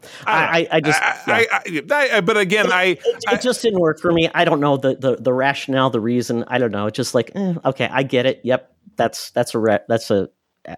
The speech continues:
Speaker 2: answer. That
Speaker 1: Well, and, and sad to say, based on, uh, based on the box office performance, certainly domestically, it's not working for a lot of people because this was, uh, highly touted as being Marvel's lowest opening. I, I, I,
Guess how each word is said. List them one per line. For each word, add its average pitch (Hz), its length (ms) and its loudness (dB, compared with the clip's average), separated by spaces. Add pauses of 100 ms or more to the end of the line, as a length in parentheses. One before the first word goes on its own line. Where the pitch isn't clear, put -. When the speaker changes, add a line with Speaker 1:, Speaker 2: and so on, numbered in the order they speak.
(120)
Speaker 2:
answer. 95 400 -4 (200)
That - 140 -4 (140)
Speaker 1:
Well, 170 440 2
and, 165 200 0
and 160 200 0
sad 185 280 0
to 139 40 -2
say, 156 220 0
based 139 400 -2
on, 113 300 0
uh, 95 300 -4
based 127 300 -2
on 113 120 -4
the 98 80 -8
box 113 320 0
office 104 320 -6
performance, 107 460 -6
certainly 110 260 0
domestically, 113 600 -2
it's 98 160 -4
not 117 220 0 (300)
working 165 260 0
for 143 160 -4
a 113 40 -2
lot 151 200 0
of 117 80 -6
people 110 280 -2
because 123 340 -2
this 131 260 -4
was, 117 260 0 (480)
uh, 135 140 2
highly 202 400 0
touted 151 380 2
as 120 100 -2
being 123 220 -2
Marvel's 117 340 0
lowest 113 460 -2
opening. 120 500 -4
I, 160 220 0
I, 131 120 2 (160)
I, 277 320 0